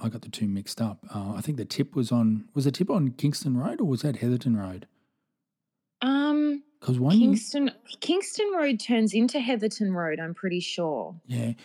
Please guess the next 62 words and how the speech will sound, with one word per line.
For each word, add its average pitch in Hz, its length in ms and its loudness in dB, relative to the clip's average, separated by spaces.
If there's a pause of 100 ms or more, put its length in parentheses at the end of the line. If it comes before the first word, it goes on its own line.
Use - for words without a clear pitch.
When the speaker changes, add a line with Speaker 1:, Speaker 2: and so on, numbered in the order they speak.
(120)
Speaker 1:
'cause 143 180 0
one 220 140 6
of 247 80 4
them 160 160 6
was 117 160 6
an 117 80 6
old 107 260 2
tip, 110 240 -4
and 101 160 0
then 104 140 4
it 107 100 2
was, 104 340 0
you 107 60 0
know, 98 160 0
how 92 120 -2
they, 92 180 -6
they 98 240 -4
capped - 320 -10
the 90 80 -8
tip - 260 -6
and, 95 300 -6 (140)
you 101 80 -12
know, 95 120 -8
promised 101 380 -6
that 98 80 -10
it's 95 100 -14
gonna 104 140 -4
be 92 160 -6
grassland 98 680 -6
and, 92 300 -10
you 101 80 -8
know, 92 80 -8
it's 95 100 -8
gonna 98 140 -4
be 95 100 -6
a 92 40 -8
park 95 360 -10
and 98 100 -10
all 92 120 -12
that 107 140 -8
sort 117 120 -6
of 107 80 -6
stuff. 87 240 -16
But, - 140 -12 (640)
um, 104 560 2
you 120 60 0
know, 120 140 2
I, 170 100 -2
I 170 80 -2
remember, 107 440 -2 (480)
you 113 60 -6
know. 110 220 0 (600)
Speaker 2:
So, 269 200 4 (420)
yeah, 269 260 4 (300)
I'm 262 180 6
happy 311 300 2
to 359 80 4
have 240 160 2
a 196 60 2
chat 202 280 -2
about 202 380 0
it, 277 340 0